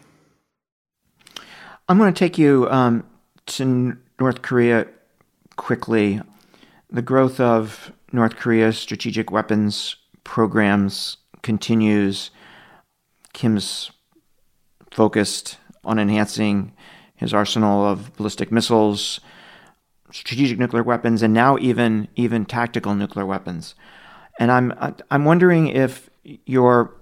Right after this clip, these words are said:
more worried about this place than, you know, you were five years ago.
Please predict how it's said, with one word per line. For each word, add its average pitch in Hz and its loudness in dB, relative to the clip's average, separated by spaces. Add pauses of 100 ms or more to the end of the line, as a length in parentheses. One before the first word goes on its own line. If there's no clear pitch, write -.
(340)
more 131 4
worried 120 4
about 117 2 (100)
this - -8
place 110 -2
than, 117 -2 (580)
you 131 -2
know, 113 2
you 117 2
were 117 4
five 113 0
years 117 0
ago. 113 2